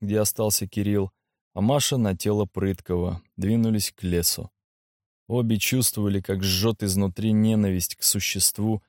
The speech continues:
идущему рядом, но изо всех сил давили эту ненависть, не выпуская ее на волю.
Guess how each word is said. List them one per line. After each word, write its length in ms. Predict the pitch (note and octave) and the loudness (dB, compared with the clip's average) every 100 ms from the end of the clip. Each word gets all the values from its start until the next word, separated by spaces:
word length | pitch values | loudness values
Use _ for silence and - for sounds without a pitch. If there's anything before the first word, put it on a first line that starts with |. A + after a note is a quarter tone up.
| _ _ - | _ _ -6
идущему 680 | F2+ F#2+ F#2 - G2+ G2 | -4 0 -2 -2 0 0
рядом, 520 | F#2+ G2 F#2 F2 F2 - _ _ _ - | 2 4 2 0 -4 -8 _ _ _ -4
но 200 | A#2 D#3 | 0 0
изо 180 | D3 D3 | 0 0
всех 300 | - A2 G#2 | 0 0 2
сил 320 | - G#2+ G2+ | 0 0 -2
давили 600 | F#2+ G#2 F#2+ F#2 F2+ F2+ | 0 0 2 0 0 0
эту 240 | F2+ - | -2 -2
ненависть, 640 | F2 F#2 G#2+ G#2+ G#2 - - _ _ _ | 0 2 2 2 0 -2 -8 _ _ _
не 120 | B2 | -4
выпуская 640 | B2 G2+ F#2+ - - G2 F#2+ | -2 -2 -2 -2 0 2 2
ее 360 | F#2 F#2 F#2 | 2 2 2
на 160 | F2+ F2+ | 2 2
волю. 460 | F2+ F2+ F2 F2+ | 2 0 0 -4